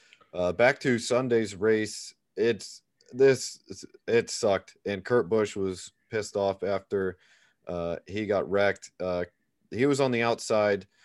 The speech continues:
uh, on the restart. It was Kyle Busch, Chase Elliott, Kurt Busch, and Denny Hamlin. Busch spun his tires, and then they, it was the accordion style where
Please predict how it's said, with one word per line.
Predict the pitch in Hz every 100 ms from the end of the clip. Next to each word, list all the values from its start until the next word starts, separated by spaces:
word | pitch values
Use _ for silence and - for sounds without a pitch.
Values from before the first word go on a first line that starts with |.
| _ _
uh, | - 87 87 - -
on | 104
the | 107
restart. | 98 104 95 101 98 95 -
It |
was | 95 90
Kyle | - 107 117
Busch, | 98 110 110 101
Chase | - 113 113 107
Elliott, | 101 101 98 95 - _ _ _
Kurt | - 117 104
Busch, | 95 101 98 - - -
and | 92 87 87 85 -
Denny | 107 110 95
Hamlin. | 98 98 92 90 87 - _ _ -
Busch | 90 127 139 - -
spun | - - 123
his | 127 113
tires, | - 117 117 113 113
and | - 101
then | 104
they, | 101
it | 98 92
was | 101
the | 104 98
accordion | 95 120 110 98 92
style | - 95 92
where | 92 92